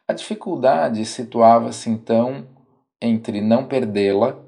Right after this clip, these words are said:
porém não tornar o espetáculo um show improvisacional. Frequentemente trabalhando a partir de bases muito sólidas para a construção de ações físico-dramáticas e em estruturas complexas, como partituras,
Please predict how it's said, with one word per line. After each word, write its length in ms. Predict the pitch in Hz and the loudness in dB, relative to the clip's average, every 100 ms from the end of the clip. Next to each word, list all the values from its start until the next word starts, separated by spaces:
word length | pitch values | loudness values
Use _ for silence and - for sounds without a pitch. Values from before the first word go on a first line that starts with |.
| - | -2
porém 420 | 117 107 107 127 - | 2 2 0 -4 0
não 300 | 113 117 139 | 4 4 2
tornar 420 | - 160 123 101 | 0 2 4 4
o 40 | 98 | 2
espetáculo 680 | - - 101 98 - 127 | -4 0 2 2 -2 -4
um 120 | 156 | -4
show 540 | - - 107 110 - - | -8 0 2 2 -2 -8
improvisacional. 1200 | 110 101 - - 95 95 95 - 131 123 - - _ _ _ _ _ _ _ _ | -8 -6 -8 -4 -4 -2 -4 -2 -2 0 0 -4 _ _ _ _ _ _ _ _
Frequentemente 840 | - 120 120 151 151 147 143 - | -4 -4 -2 -6 -8 -8 -8 -6
trabalhando 560 | - 113 98 95 101 110 | 0 2 2 0 -2 -2
a 40 | |
partir 500 | - 101 - - 120 | -4 -6 -6 -4 -2
de 100 | 104 | -2
bases 440 | 98 98 98 98 92 | 2 4 4 0 -6
muito 240 | 98 110 | -6 -8
sólidas 760 | - - 135 151 117 95 92 - | -10 -4 2 2 2 0 -2 0
para 220 | 101 98 | 2 2
a 40 | |
construção 680 | 98 98 - 107 98 - 98 | 0 -6 -8 -10 -8 -4 -4
de 120 | 92 101 | -2 -4
ações 580 | - - 98 98 - _ _ _ _ | -4 -4 -6 -6 -14 _ _ _ _
físico-dramáticas 1700 | - - 139 117 110 98 98 95 101 113 120 - - 98 - - - _ _ _ _ - | -14 -6 -4 -4 -6 -4 -2 0 4 4 2 -4 -10 -10 -8 -12 -16 _ _ _ _ 0
e 160 | 120 | 0
em 100 | 127 | 0
estruturas 720 | 135 - 113 110 117 110 - | -4 -4 -2 0 0 -2 -2
complexas, 1120 | - 131 123 113 110 113 113 - - 92 - - | -2 -2 0 4 6 6 2 -12 -12 -12 -12 -8
como 260 | - 98 92 | -6 -4 -2
partituras, 1000 | 95 - - - 120 120 90 - - | -4 -4 -8 -4 -2 0 -4 -8 -14